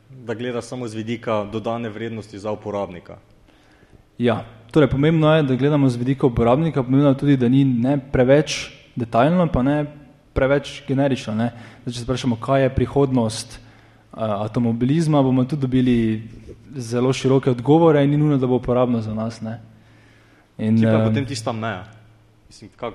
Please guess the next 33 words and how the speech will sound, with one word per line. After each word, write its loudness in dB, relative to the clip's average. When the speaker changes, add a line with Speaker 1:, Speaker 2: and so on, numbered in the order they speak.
Speaker 1:
na -16
kak -14
način -16
bi -16
to -18
zdaj? -16
Speaker 2:
Ja, 2
to 0
mislim, 2
da 0
bolj 0
z -8
vajo 0
dobiš. -6
Pač -2
dejansko, 0
po -2
moje 4
tudi, -6
če -6
probaš 0
parkrat, -2
vidiš, 0
kaj 0
je -4
tist-, -10
torej 6
dejansko 4
fajn, 0
če -4
imaš 2
že 2
nek 0